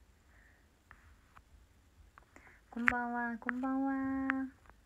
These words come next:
夏休み終わっちゃうから、YouTubeで肝試し企画来ないかな。うわ、したい。したいね、肝試し。結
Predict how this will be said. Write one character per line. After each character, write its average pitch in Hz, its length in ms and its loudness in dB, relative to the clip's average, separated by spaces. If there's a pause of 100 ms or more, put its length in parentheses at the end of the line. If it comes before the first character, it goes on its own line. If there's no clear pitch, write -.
(1700)
夏 208 220 -2
休 247 140 0
み 214 60 2
終 202 100 2
わ 202 60 0
っ 202 60 -4
ち 226 120 -6
ゃ 208 40 0
う 202 40 -2
か 196 80 -4
ら、 196 220 0
YouTube 208 460 -4
で 196 100 -6
肝 208 320 -2
試 214 520 0
し 208 220 -4
企 - 180 -16
画 196 380 -4
来 - 180 -2
な 214 100 4
い 190 60 0
か 185 120 -4
な。 175 240 -4
う 247 60 4
わ、 269 180 12
し - 160 -8
た 294 340 6
い。 - 100 -4 (800)
し - 200 -16
た 285 140 8
い 269 80 8
ね、 190 260 2
肝 185 220 -4 (260)
試 - 40 -10
し。 - 300 -10 (1000)
結 - 120 2